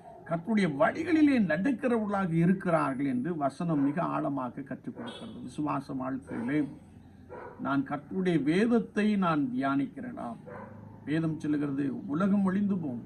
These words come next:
என் வார்த்தைகளோ ஒழிந்து போவதில்லை" என்று சொல்லி, அழியாத இந்த ஜீவ வார்த்தையை நாம் தினமும் தியானம் பண்ணி அதை நம்முடையதாக்கி கொள்ளுகிறோமா? அப்படி ஆக்கி கொள்ளுகின்ற பொழுது ஆண்டவர் உங்களை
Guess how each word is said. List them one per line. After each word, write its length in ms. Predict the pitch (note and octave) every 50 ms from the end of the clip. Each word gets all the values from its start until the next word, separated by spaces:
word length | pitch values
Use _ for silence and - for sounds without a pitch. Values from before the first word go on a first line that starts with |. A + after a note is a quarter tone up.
| - -
என் 160 | C3+ C3 C3
வார்த்தைகளோ 580 | C3+ C#3+ D#3 D3+ - - E3 D#3+ E3 E3 D#3 C#3
ஒழிந்து 320 | C#3+ D#3+ F3 F3+ E3+ D#3+
போவதில்லை" 440 | D3+ D#3 D3+ C#3+ D3 D3 D3 D3 C#3
என்று 220 | B2+ B2+ C#3 D3 -
சொல்லி, 240 | - - A#2 A#2 A2 - B2+
அழியாத 640 | C3 - C3+ D3+ D#3+ D3+ D#3+ E3+ F3+ F3+ F#3 F#3 F3+
இந்த 140 | E3+ D#3+ D3+
ஜீவ 360 | C#3+ - F#3 F#3+ E3 D#3 D3
வார்த்தையை 840 | C#3 C#3+ C3+ C3 B2+ B2+ B2+ C3 B2+ B2+ C3+ C3 A#2+ A2 - - - - - - - - - - - - - - - - B2
நாம் 220 | D3 D#3 D#3+ D#3
தினமும் 580 | E3 A#3 C#4+ D#4 E4 E4+ E4+ E4+ E4 D#4+ D4+ C4
தியானம் 500 | B3+ A3+ A#3 C4+ C#4 D4 D4 C#4+ C#4+ C4+
பண்ணி 320 | C4+ B3+ B3+ B3+ C#4 C#4
அதை 220 | C4 B3 A#3+ A3+
நம்முடையதாக்கி 800 | G#3 F#3+ F#3 G3+ G#3 G3 G3+ G3+ F#3+ F#3 E3+ E3+ - - E3+ -
கொள்ளுகிறோமா? 680 | C3 C3+ B2+ B2+ B2+ B2+ B2+ B2 A#2+ - - A#2 A#2 - - - - -
அப்படி 220 | - - C3 B2+
ஆக்கி 320 | B2 C3+ E3 F#3+ - G#3
கொள்ளுகின்ற 500 | F#3 - F#3+ F3+ E3+ D#3+ D#3 D3+ D#3 D3
பொழுது 180 | C#3 C#3+ C#3+ C3+
ஆண்டவர் 440 | B2 B2 C#3 D#3 E3 E3 D#3 D#3+ D3+
உங்களை 280 | D3+ D3 D3 C#3+ C3+